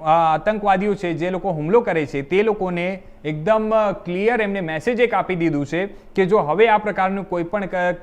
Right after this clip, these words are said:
કંઈ કામ થાય કે કોઈ પણ જો આ પ્રકારની ગતિવિધિ થાય, તો એના ઉપર રોક લગાવવા માટે, એને નિયંત્રણ કરવા માટે આપણા ભારતના જે સેના છે, તે સેના તૈયાર છે.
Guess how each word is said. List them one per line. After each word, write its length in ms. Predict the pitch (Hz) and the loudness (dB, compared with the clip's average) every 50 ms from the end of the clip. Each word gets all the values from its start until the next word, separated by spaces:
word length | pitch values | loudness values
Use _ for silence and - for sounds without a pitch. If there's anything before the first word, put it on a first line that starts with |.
| - - | -10 -8
કંઈ 120 | - 175 170 | -6 -6 -4
કામ 320 | - - 160 160 165 165 | -2 -2 -2 -2 -4 -4
થાય 300 | 143 156 170 190 226 247 | -2 2 4 4 4 4
કે 340 | 240 - - - - 196 180 | 0 -2 -10 -8 -4 -4 -4
કોઈ 380 | 170 - - 185 185 190 202 | -4 -4 -4 -2 0 0 0
પણ 360 | 196 202 - - 240 240 233 214 | -2 -4 -4 -2 -2 0 0 0
જો 240 | 175 165 196 202 | 0 0 0 0
આ 200 | 202 196 185 185 | 0 0 0 -2
પ્રકારની 400 | 185 185 185 170 180 180 190 185 | -2 -2 -4 -4 -4 -4 -4 -4
ગતિવિધિ 480 | 151 135 160 160 180 180 170 160 156 147 | -4 -4 -4 -4 -4 -4 -2 -2 -2 -4
થાય, 260 | 143 160 165 185 214 | -2 -2 -2 0 0
તો 200 | 208 208 185 175 | -2 -2 -4 -4
એના 160 | 165 156 180 | -4 -2 -2
ઉપર 420 | 196 196 165 165 - 208 185 135 104 - - - - - | -2 -2 -2 0 0 0 0 0 -2 -6 -12 -16 -12 -8
રોક 300 | 123 147 202 220 214 220 | -2 2 2 2 2 0
લગાવવા 240 | 202 185 190 185 | -2 0 0 -2
માટે, 500 | 180 180 165 156 147 - 165 180 190 196 - - | 0 -2 -2 -4 -2 -4 -4 -6 -6 -8 -8 -8
એને 280 | 147 170 185 175 165 | -6 -4 -4 -4 -4
નિયંત્રણ 580 | 151 135 147 165 180 190 180 - 226 247 247 233 | -4 -4 -4 -4 -4 -4 -4 0 0 0 0 0
કરવા 320 | 202 - 196 185 180 175 | -2 -2 -2 0 0 0
માટે 480 | 165 160 151 147 127 - 156 170 185 180 - - - - - | 0 -2 -4 -4 -4 -4 -4 -4 -4 -6 -10 -18 -20 -12 -4
આપણા 280 | 139 156 156 190 190 185 | -4 -4 0 2 2 2
ભારતના 580 | 131 131 143 151 165 202 202 208 196 180 180 | 2 0 0 2 2 2 0 -2 -4 -4 -4
જે 140 | 170 151 160 | -2 -2 -6
સેના 400 | 147 - 156 151 160 190 208 196 | -6 -4 -6 -4 -2 -2 -2 -2
છે, 200 | - - 165 175 | -2 -4 -6 -6
તે 200 | 185 - - 175 | -6 -8 -8 -8
સેના 300 | 151 - 151 147 151 151 | -8 -4 -6 -4 -4 -4
તૈયાર 440 | 139 - 135 131 139 151 180 208 208 | -4 -4 -4 0 2 6 6 6 4
છે. 320 | 202 - 196 202 220 208 | 4 0 0 0 0 0